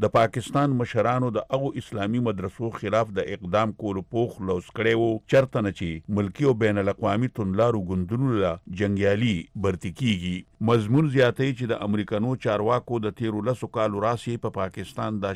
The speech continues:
شواش او فشار دی چې جنګیالو ګوندونو له د پناه نه ورکوي، ځکه چې دې ګوندونو افغانستان کې لوی شر فساد تود کړی دی. خو د امریکې د دې ټولو هلو ځلو باوجود د خیبر پښتونخوا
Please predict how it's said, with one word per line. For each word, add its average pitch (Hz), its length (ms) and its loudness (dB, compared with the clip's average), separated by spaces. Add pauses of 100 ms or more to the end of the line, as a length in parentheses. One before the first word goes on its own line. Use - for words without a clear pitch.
شواش 113 420 -4
او - 100 -4
فشار 101 520 0
دی 110 100 4
چې 104 340 0
جنګیالو 117 560 4
ګوندونو 113 480 2
له 101 360 0
د 101 120 0
پناه 107 340 2
نه 117 120 2
ورکوي، 127 360 2 (200)
ځکه 135 200 2
چې 113 160 -6
دې 127 240 2
ګوندونو 117 440 2
افغانستان 98 680 -4
کې 98 160 -6
لوی 107 220 -2
شر 113 260 -2
فساد 101 460 -4
تود 87 240 -10
کړی 98 240 0
دی. 90 80 -2 (160)
خو 113 140 0
د 117 60 0 (100)
امریکې 139 440 2
د 127 120 4
دې 113 180 -2
ټولو 131 260 0
هلو 123 280 2
ځلو 113 260 2
باوجود 98 500 0
د 104 140 -2
خیبر 104 300 -2 (100)
پښتونخوا 101 500 -4